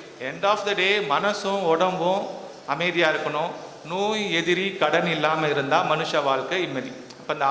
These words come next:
ஆறாம் இடமும் எட்டாம் இடத்தையும் சரி பண்ணிக்கிட்டாலே எல்லா பிரச்சனைகளும் தீர்ந்துரும். அப்ப குறிப்பா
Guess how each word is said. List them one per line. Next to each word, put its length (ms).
ஆறாம் 300
இடமும் 320
எட்டாம் 300
இடத்தையும் 380
சரி 200
பண்ணிக்கிட்டாலே 540
எல்லா 160
பிரச்சனைகளும் 600
தீர்ந்துரும். 400
அப்ப 160
குறிப்பா 340